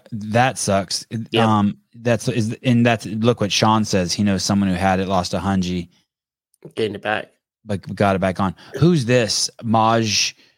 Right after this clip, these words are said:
Speaker 1: uh, <clears throat> Black Guns, Black Guns Matter. I, I can invite, uh, have you seen Kanye West is back and active on, on Instagram
Speaker 2: <laughs>
Speaker 1: again?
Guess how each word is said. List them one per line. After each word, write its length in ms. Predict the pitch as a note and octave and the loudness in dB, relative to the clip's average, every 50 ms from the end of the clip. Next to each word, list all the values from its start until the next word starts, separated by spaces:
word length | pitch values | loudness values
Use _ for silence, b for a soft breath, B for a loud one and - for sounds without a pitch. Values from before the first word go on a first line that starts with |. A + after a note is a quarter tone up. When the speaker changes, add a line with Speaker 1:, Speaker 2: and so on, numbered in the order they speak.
| b b b _ - | b b b _ 0
Speaker 1:
uh, 360 | G2+ G2+ F#2+ F#2+ F#2 F#2 - - _ _ _ _ | 2 2 4 4 2 0 -2 -6 _ _ _ _
<clears throat> 840 | - F#3+ E3+ - - _ _ _ _ _ _ _ _ _ _ _ _ - | -14 -14 -14 -16 -20 _ _ _ _ _ _ _ _ _ _ _ _ -2
Black 300 | G#2+ G#2+ G#2 G2+ F#2+ - | 0 0 0 0 -2 0
Guns, 520 | A2+ G#2+ G#2 G2+ G2+ G2 F2+ - - - _ _ _ _ _ _ _ _ - | 0 2 2 2 2 0 -2 -4 -10 -14 _ _ _ _ _ _ _ _ -2
Black 200 | A2 G#2+ G#2 - | 0 0 0 2
Guns 280 | - A2+ G#2 G2 F2 F#2 | 2 2 2 2 0 0
Matter. 400 | G2 F#2+ F#2+ G2 G#2+ A2 A#2 - | 0 0 2 2 2 0 0 0
I, 160 | F#2+ A2 A#2 - A2+ A#2 | -2 -2 -2 -2 -2 -2
I 40 | A#2 | 0
can 120 | B2+ B2 | 0 0
invite, 480 | A2 G2+ G2 F2+ G2 F#2+ F#2+ E2 - - _ _ _ _ _ - | 0 0 0 0 0 -2 -2 -2 -6 -10 _ _ _ _ _ -18
uh, 100 | G2 - - - | -18 -16 -10 -6
have 180 | - - A#2+ | -4 0 2
you 160 | B2+ E3+ G#3+ | 2 2 2
seen 300 | G#3+ - - G3 G3 F#3+ | 2 0 0 2 2 2
Kanye 400 | - - C3+ C3 C3+ C#3+ C3+ A2+ | 2 2 2 2 2 2 2 2
West 320 | G2 G2+ G#2 A#2+ A#2 - G#2+ | 2 2 2 0 0 -2 -6
is 80 | F#2 | -4
back 280 | F#2 G#2 G2+ G#2+ G#2+ - | -2 -2 -2 0 0 -2
and 120 | G#2 G2 | -4 -4
active 360 | F2+ F2+ F#2+ F#2 - B2 A2+ G#2 | -4 -4 -6 -4 -4 -4 -2 -2
on, 240 | F#2+ F2 F2+ - - | -2 -4 -4 -6 -6
on 320 | - G2+ F#2+ F2+ F2+ F2 D#2+ | -4 -4 -2 -2 -2 -4 -6
Instagram 580 | - - G2 G2 - - G#2+ A#2 A#2+ B2 B2+ B2+ | -6 -6 -6 -6 -4 -2 0 2 2 4 2 2
Speaker 2:
<laughs> 20 | |
Speaker 1:
again? 220 | C3 C#3+ D3 D3 | 0 0 -2 -2